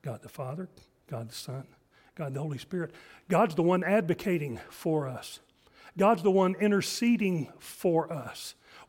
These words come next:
He's the one encouraging us, comforting us. Who's going to bring a charge against God's elect? It's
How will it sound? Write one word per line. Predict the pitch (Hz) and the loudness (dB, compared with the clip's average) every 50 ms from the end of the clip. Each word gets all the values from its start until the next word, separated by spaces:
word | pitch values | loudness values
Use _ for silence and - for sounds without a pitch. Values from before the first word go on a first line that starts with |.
| 185 175 170 - - - | -10 -10 -10 -12 -8 2
He's | - 233 233 202 | 4 4 4 6
the | - 220 | 4 4
one | 208 202 202 196 | 6 6 6 6
encouraging | 185 175 - - - 214 208 214 208 160 131 165 156 151 143 | 4 2 0 0 0 2 4 4 2 2 0 -2 -2 0 -2
us, | 139 123 113 - - - - - - | -2 -4 -6 -8 -12 -18 -20 -18 -12
comforting | - - - 226 226 220 - - 175 135 139 131 120 117 | -12 -2 0 2 2 2 2 0 -2 -2 -2 -4 -4 -6
us. | 110 98 - - - - - - _ _ _ _ _ _ _ _ _ _ _ _ | -6 -8 -10 -12 -14 -16 -18 -20 _ _ _ _ _ _ _ _ _ _ _ _
Who's | _ - 247 214 | _ -2 -2 0
going | - 220 196 180 175 - | 0 -2 -2 -2 -4 -4
to | 160 | -4
bring | 147 160 147 135 | -6 -4 -4 -6
a | 123 | -6
charge | - - 151 127 120 113 | -6 -6 -6 -6 -6 -8
against | 120 117 123 113 110 - | -10 -10 -10 -10 -10 -10
God's | - 117 104 107 - - | -10 -10 -10 -10 -12 -10
elect? | 113 101 101 104 - - | -8 -8 -8 -10 -10 -10
It's | 147 110 | -12 -12